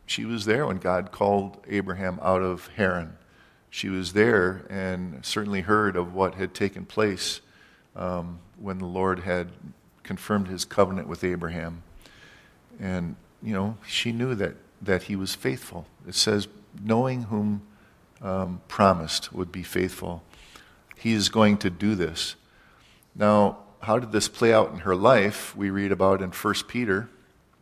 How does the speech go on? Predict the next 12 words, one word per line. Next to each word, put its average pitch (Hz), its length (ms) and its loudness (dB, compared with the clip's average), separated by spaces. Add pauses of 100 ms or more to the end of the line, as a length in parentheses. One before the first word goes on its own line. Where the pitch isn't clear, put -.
(300)
If - 100 -16
you 95 100 -10
want 95 140 -6
to 90 280 -6
go 104 140 0
a 101 60 -2
couple 101 280 -4
more 98 160 -6
pages 98 460 -4
to - 120 -6
the 92 120 -8
right, 104 300 4